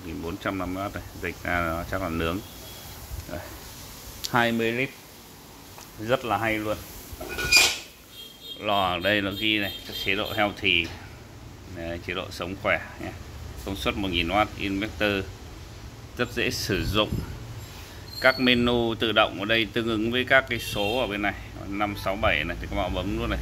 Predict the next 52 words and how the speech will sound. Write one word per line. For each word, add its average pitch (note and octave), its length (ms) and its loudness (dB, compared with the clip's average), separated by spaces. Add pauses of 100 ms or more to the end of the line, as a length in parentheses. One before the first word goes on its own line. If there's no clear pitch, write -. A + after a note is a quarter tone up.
menu G2 300 2
này F2+ 180 4
nhé, F2+ 100 2 (200)
tương G2 120 0
đương F#2+ 140 2
vào F2+ 80 -2
đây. F#2+ 120 2 (640)
Menu A2+ 260 4
dưới G#2+ 220 4
mười A#2 140 4
một G2+ 200 2
đến G#2 120 2
mười G#2+ 100 4
ba G#2+ 280 8
này, F#2+ 140 4 (220)
thì F#2 80 -4
ở F2+ 80 0
đây. G#2 140 4 (420)
Đấy, G#2 440 6 (180)
tức G2+ 80 -2
là F2+ 100 2
nó F2+ 100 0
tương G#2+ 180 0
đương G#2 140 0
các A2 100 2
cái G#2+ 80 2
menu G#2 280 2
này F2+ 120 0
rất F#2+ 200 -4
dễ G#2+ 140 0
dùng. G#2 180 0 (1400)
Một G2 260 -2
thứ G#2 120 2
hai A2+ 200 8
đó A#2 100 6
là, G#2+ 160 8 (920)
à, F2+ 120 -4
vi A2 160 0
sóng G2 320 4
này A2 160 6
thì F#2+ 160 0
là F2+ 120 2
em G2 180 4
vừa F#2 280 4
nướng F2+ 260 0
nhé, B2 120 0 (120)
cho G#2 60 -2
nên G2+ 160 0
là F2+ 100 0
nó E2+ 140 0
đang G2+ 200 4
nóng. F#2 200 2